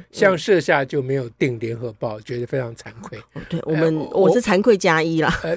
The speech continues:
Speaker 1: 我们同栋楼很多人都有订。
Speaker 2: 哦，这样哦，那可以拿别人的。
Speaker 1: <laughs>
Speaker 2: OK，
Speaker 1: 嗯。
Speaker 2: 总之呢，这是联合报上的一个投书哈。
Speaker 1: 嗯。
Speaker 2: 那投书标题就让，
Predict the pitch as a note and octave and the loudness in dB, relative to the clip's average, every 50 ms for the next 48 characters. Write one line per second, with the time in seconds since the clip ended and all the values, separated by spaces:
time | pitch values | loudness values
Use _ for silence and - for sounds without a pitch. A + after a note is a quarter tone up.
0 | - G#3 G#3 G3 E3 D#3+ E3+ F3+ - - - - D#3+ E3 E3 D#3+ F#3 F3 D#3 D3 | -4 -4 -2 2 2 2 2 2 -2 -2 -2 -4 -4 -2 -2 0 0 0 0 0
1 | C3 B2+ B2+ - A2 G#2+ B2 C3+ C#3 C3 A#2 A2+ B2 B2 A2 G#2+ _ _ - - | 0 -2 -2 -4 -10 -10 -8 -6 -6 -6 -8 -10 -12 -14 -14 -16 _ _ -20 -20
2 | - _ - - F3 - - - - F3+ D#3 G3+ D#3 - A#3 F#3+ - F#3 G#3 - | -20 _ -12 -12 -12 -10 -8 -4 -2 0 0 0 0 2 4 2 2 2 2 2
3 | - E3 D#3+ D#3+ D#3 - E3 E3+ D#3 D#3+ D#3 G3 - - D#4+ C#4 C#4 C#4+ - - | 2 4 4 2 2 4 4 4 4 4 4 2 2 2 -2 0 2 2 0 0
4 | - G#4 - - - G4+ - - - F4+ - - - - - _ _ - - B4+ | 0 0 0 0 0 -2 -6 -4 -6 -6 -6 -6 -12 -14 -14 _ _ -8 -2 -2
5 | D5 - - - D4 D4+ C#4+ E4+ C#4+ B3 - D#3+ - - E4+ A3+ E3+ A#3 A#3 A#3+ | -2 -2 0 0 -2 0 2 2 2 2 0 -2 -12 -16 -10 -2 2 4 4 4
6 | B3 D4+ D#4+ D4 C#4+ C#4 C4+ C#4 C#4 C4+ A#3+ A3 G#3+ G#3 G3+ F#3+ F#3+ G#3+ G#3 G#3 | 4 2 2 4 4 4 4 2 2 4 4 4 4 4 4 2 4 4 2 2
7 | A3 A3 G3 F#3+ F3 E3 D#3+ E3+ E3+ - D3+ D3+ D3 D#3+ E3+ - - D#3+ D#3+ D#3 | 2 2 2 4 4 4 4 2 0 0 -4 -4 -4 -4 -8 -10 -8 -6 -6 -6
8 | D#3+ D#3 D#3 G#2 A#1 - _ _ - E3+ C#3+ B2+ A#2 - - B3+ G#3 G#3 B3 B3 | -4 -4 -4 -4 -6 -8 _ _ -10 -10 -10 -8 -6 -2 2 2 4 6 4 4
9 | A#3+ A3+ G#3+ A#3 A3 G#3+ E3 E3+ G3+ F#3+ F3+ D#3 A2+ F2 A#2 C3 | 4 4 2 4 2 2 0 2 4 4 4 4 2 2 0 -4